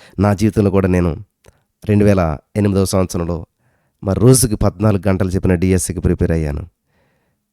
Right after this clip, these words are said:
ఫైనల్ ఎగ్జామ్ రాసిన తర్వాత వచ్చిన ఫలితం కోల్పోయాను నేను. ఫలితం శూన్యం, జాబ్ రాలేదు. అనిపించింది నాకు, "అయ్యో, ఇంత కష్టపడ్డాను, ఇంత చేశాను, దేవుడు ఎందుకు ఇలా చేశాడు?" అన్నట్టు అనిపించినటువంటి, అనిపించినట్టు ఆలోచనలు ఏలుబడి చేసినా కానీ,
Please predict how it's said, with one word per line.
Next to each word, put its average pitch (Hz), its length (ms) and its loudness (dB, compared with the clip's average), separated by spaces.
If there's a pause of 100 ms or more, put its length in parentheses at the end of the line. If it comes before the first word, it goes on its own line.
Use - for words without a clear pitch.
(240)
ఫైనల్ 95 420 2 (960)
ఎగ్జామ్ 101 360 2
రాసిన 95 260 2
తర్వాత 87 180 2
వచ్చిన 87 220 2
ఫలితం 85 560 2 (1500)
కోల్పోయాను 110 400 6
నేను. 80 180 -4 (1000)
ఫలితం 131 320 6
శూన్యం, 170 420 4 (340)
జాబ్ 151 260 6
రాలేదు. 180 380 2 (1080)
అనిపించింది 104 460 2
నాకు, 98 140 -2
"అయ్యో, 92 300 -2
ఇంత 98 200 -2
కష్టపడ్డాను, 92 500 -2
ఇంత 92 120 -2
చేశాను, 90 340 -2
దేవుడు 120 240 4
ఎందుకు 113 200 0
ఇలా 104 160 2
చేశాడు?" 104 300 -2
అన్నట్టు 104 240 -2
అనిపించినటువంటి, 98 640 0
అనిపించినట్టు 85 520 -2
ఆలోచనలు 123 400 6
ఏలుబడి 131 280 4
చేసినా 117 200 -2
కానీ, 101 300 2